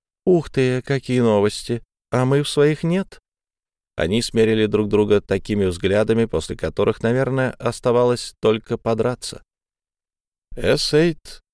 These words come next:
не выступает с открытыми обвинениями", поспешно продолжил Мару. Это было бы расточительством.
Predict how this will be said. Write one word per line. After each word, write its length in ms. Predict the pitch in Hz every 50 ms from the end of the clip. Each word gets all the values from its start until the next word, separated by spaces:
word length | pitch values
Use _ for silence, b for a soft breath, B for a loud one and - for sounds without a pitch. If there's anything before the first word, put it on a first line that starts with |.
| _ _ _
не 160 | - 120 127
выступает 800 | 123 135 135 127 - - - 131 - - 139 143 131 98 76 - _
с 320 | - - - - - -
открытыми 540 | 101 92 80 - 104 92 85 - 87 90 85
обвинениями", 720 | 80 78 - 82 76 71 67 67 67 67 67 69 73 - _ _ _
поспешно 540 | - 107 95 - - 107 98 - - 107 95
продолжил 580 | - - 98 98 95 95 92 90 87 90 92 92
Мару. 360 | 92 87 85 82 87 82 - _ _ _ _ _ _ -
Это 180 | 131 147 165 151
было 180 | 160 151 151
бы 300 | 139 147 139 135 131 123
расточительством. 1040 | 127 127 - - - 127 120 - - 104 - - 60 - - - - - - 123